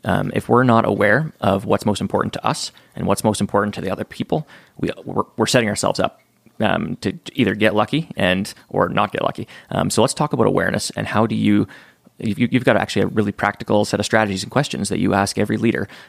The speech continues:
um, to start every workshop to identify, to build, bring some awareness to what it is they want for themselves and their peoples. Can you walk us through,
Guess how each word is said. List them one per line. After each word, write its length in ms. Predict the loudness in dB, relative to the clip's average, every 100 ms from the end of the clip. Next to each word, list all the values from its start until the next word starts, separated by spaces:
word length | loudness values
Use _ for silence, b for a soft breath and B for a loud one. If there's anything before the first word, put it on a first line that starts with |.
| B
um, 320 | -2 -2 -4 -6
to 140 | -8
start 220 | 0 2 4
every 140 | 4
workshop 460 | 2 0 0 0 -2 -10 2
to 80 | 4
identify, 340 | 4 4 2
to 120 | 0 -6 -6 2
build, 220 | 2 4
bring 140 | 2 4
some 120 | 2
awareness 480 | 4 4 2 0 -4
to 120 | -2
what 220 | 2 0
it 120 | 2
is 180 | 0 2
they 120 | 0
want 240 | 0 -2 -2
for 100 | -8
themselves 440 | -6 2 2 2
and 80 | -2
their 80 | -4
peoples. 360 | -6 -6 -6
Can 120 | 0 2
you 80 |
walk 220 | 4 2 0
us 120 | -2
through, 260 | 2 2